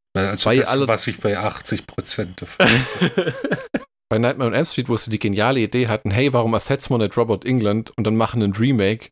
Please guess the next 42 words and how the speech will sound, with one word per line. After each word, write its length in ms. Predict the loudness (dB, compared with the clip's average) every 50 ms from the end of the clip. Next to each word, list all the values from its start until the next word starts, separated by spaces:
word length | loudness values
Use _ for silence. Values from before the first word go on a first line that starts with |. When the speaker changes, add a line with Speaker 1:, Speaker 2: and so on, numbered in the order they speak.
| _ -6
Speaker 2:
Das 200 | -4 -2 0 0
hat 140 | 0 0 0
einfach 240 | 0 -2 -2 -6 -2
keiner 240 | 0 0 0 0
anguckt. 320 | 0 -2 -2 -2 -4 -4 -2
Genau 240 | 0 0 2 2 2
wie 80 | 0
das 140 | 0 -2 -2
Freitag 300 | 0 0 2 2 2 0
der 100 | -2 -2
dreizehnte 460 | 0 0 0 0 0 0 0 2 2
Remake 280 | 2 2 2 2 0 0
keiner 300 | 0 0 0 2 2 0
anguckt 340 | 0 -2 -2 -4 -4 -2 -2
hat, 100 | -4 -2 -2
wo 80 | -2
sie 80 | -2 0
gedacht 280 | 0 0 0 0 0 0
haben, 220 | 0 0 2 2
ah, 200 | 2 2 2 0
komm, 800 | 0 -2 -2 0 0 -2 -2 -2 -4 -6 -6 -6 -6 -6 -6 -8 -12 -18 -20 _ _ _ -6
das 160 | -4 -4 -2
hat 100 | -2 -2
irgendwie 220 | 0 0 0 0
gar 220 | 0 0 0 2 2
nicht 100 | 0 0
funktioniert. 520 | -2 -2 -2 -2 -2 -2 0 0 0 0 -2
Ich 120 | -2 0
weiß 200 | 0 0 0 0
nicht, 100 | -2 -2
das 100 | -4 -2
fand 200 | -2 -2 -2 -2
ich 80 | -2 -4
super 320 | -4 -4 -2 -2 -2 0 0
merkwürdig. 500 | 2 2 0 0 0 -2 -2 -2 -2 -2
Da 120 | -2 -2 0
waren 200 | 0 0 2 0
wir 60 | 0 0
im 120 | 0 -2
Kino, 400 | -4 -6 -4 -2 0 2 2 0
der 160 | 0 -2 -4 -6
Film, 480 | -4 -2 0 0 2 2 0 -2 -4